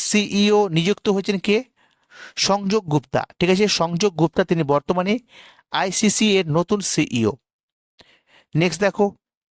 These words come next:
রেলওয়ে প্রোটেকশন ফোর্সের বর্তমান ডিজি কে নিযুক্ত হয়েছেন? সোনালী মিশ্র, ঠিক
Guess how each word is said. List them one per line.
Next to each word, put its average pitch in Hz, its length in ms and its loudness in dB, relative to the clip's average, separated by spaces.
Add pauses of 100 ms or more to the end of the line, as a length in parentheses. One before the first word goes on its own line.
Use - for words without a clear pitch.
(380)
রেলওয়ে 214 440 2 (120)
প্রোটেকশন 226 440 -2 (140)
ফোর্সের 202 400 0 (220)
বর্তমান 190 460 0 (640)
ডিজি 160 440 0
কে 214 160 0
নিযুক্ত 202 220 0 (100)
হয়েছেন? 202 280 -2 (440)
সোনালী 180 460 0
মিশ্র, - 220 0 (460)
ঠিক 175 120 0